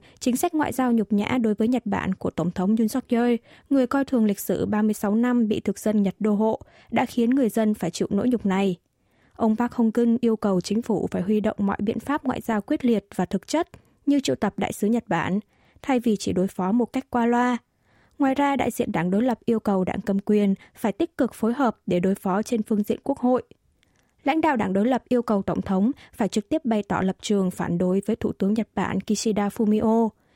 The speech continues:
yêu cầu Tokyo phải thu hồi các sách giáo khoa chứa lập luận sai lệch về lịch sử. Cùng ngày, Đảng Dân Chủ Đồng Hành đã đệ trình Quốc hội đơn đề nghị tổ chức phiên điều trần nhằm làm sáng tỏ về hội nghị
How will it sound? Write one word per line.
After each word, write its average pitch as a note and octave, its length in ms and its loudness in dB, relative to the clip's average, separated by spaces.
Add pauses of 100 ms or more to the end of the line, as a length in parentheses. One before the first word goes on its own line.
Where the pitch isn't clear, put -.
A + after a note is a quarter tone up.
(120)
yêu D4+ 160 2
cầu B3+ 180 0
Tokyo B3 440 -2
phải A3+ 160 -4
thu A3 180 0
hồi G#3+ 200 0
các - 180 -6
sách - 140 -8
giáo G#3 200 -4
khoa A#3 340 0 (220)
chứa - 160 0
lập C4+ 180 0
luận A#3 200 0
sai A3 260 -2
lệch G3+ 220 -2
về F3+ 100 0
lịch F3 140 -2
sử. - 360 -2 (720)
Cùng C4 180 2
ngày, B3+ 260 2 (200)
Đảng G#3+ 180 0
Dân C4 160 2
Chủ A3 140 -2
Đồng G3+ 180 2
Hành G3 240 0
đã G#3+ 100 0
đệ A#3 200 0
trình G3+ 200 0
Quốc C4+ 160 -2
hội B3 320 0
đơn G#3+ 240 2
đề F#3 140 2
nghị F#3 200 0 (100)
tổ E3 120 -2
chức C4 220 -6
phiên A3+ 220 0
điều G3+ 120 2
trần G3 320 0 (300)
nhằm A#3 160 4
làm G#3+ 180 2
sáng A3+ 220 -2
tỏ G3 160 -2 (140)
về G3 100 0
hội G3 180 0
nghị G3 140 0